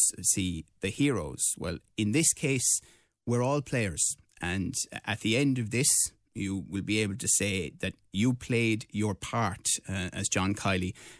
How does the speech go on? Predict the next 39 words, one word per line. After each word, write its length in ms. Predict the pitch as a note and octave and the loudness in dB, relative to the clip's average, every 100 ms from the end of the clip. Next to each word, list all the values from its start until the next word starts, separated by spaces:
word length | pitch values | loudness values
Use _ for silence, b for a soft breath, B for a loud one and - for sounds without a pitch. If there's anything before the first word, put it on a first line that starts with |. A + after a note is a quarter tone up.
| B | B
the 80 | G2+ | 0
Limerick 240 | G2+ F#2 | 2 2
hurling 280 | - G2+ F#2+ | 2 2 2
manager, 320 | E2+ E2+ F2+ | 0 -2 0
said 220 | - - | 2 0
to 100 | - | 0
us 140 | F2 F#2 | 2 2
over 160 | F2 | 0
the 80 | E2 | -2
weekend. 540 | F2 F2+ F2+ F2 E2 - | 0 0 0 0 0 0
And, 300 | F#2 - F#2 | -2 0 -2
uh, 160 | E2 - | -2 0
we'll 160 | F#2 | -2
hear, 400 | G#2 A#2+ G#2+ A2 - B B | 0 2 2 2 -4 B B
uh, 60 | - | -4
his 280 | G2 G#2 F#2 | -2 0 0
powerful 480 | - G#2+ G2+ - D#2 | 2 2 2 0 -2
interview, 540 | G2 - - F2+ E2+ - | 0 -2 -2 -2 -4 -4
uh, 200 | F2 F2+ | -6 -4
a 80 | E2+ | -2
little 240 | F2 - | -2 -2
bit 240 | D#2 D#2 - B B B | -2 -2 -2 B B B
later 320 | - E2 - | 0 0 0
on. 440 | - F#2+ E2+ - - | 2 2 2 -2 -4
Um, 340 | F#2 E2+ C2 - - | -2 0 -2 -6 -4
you'll 160 | G2 | 0
be 220 | G#2 A2 A#2 B2+ | 2 2 2 2
able 280 | A2+ G2+ | 0 -2
to 260 | G2+ G#2+ F#2+ - | -2 -4 -4 -4
look 180 | A#2+ - | -4 0
yourself 360 | A2 G#2 G2+ | 2 2 0
in 60 | F#2 | -2
the 60 | F2+ | 0
mirror 300 | G#2+ G2 D#2+ | 0 0 0
and 180 | F2+ | 2
say 360 | - F#2+ F2 A2 b b b | 2 2 0 -4 b b b
that 160 | - F2+ - _ - | -6 -6 -8 _ -2
you 240 | A#2 D3 | 2 2
did 360 | B2+ B2+ A#2 | 2 -2 -2